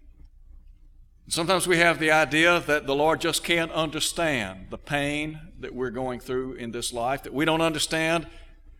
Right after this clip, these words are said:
that, that He doesn't understand our suffering. Let me tell you, He understands.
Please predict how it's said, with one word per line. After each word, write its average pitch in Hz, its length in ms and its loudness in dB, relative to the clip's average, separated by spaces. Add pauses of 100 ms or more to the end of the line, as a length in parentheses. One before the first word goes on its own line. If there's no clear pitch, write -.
(580)
that, 139 180 -4
that 147 120 -2
He 175 100 2
doesn't 175 320 4
understand 160 560 2
our 139 120 6
suffering. 160 760 0
Let 139 120 -8
me 135 60 -6
tell 135 160 -2
you, 123 100 0
He 135 180 -4
understands. 117 960 -8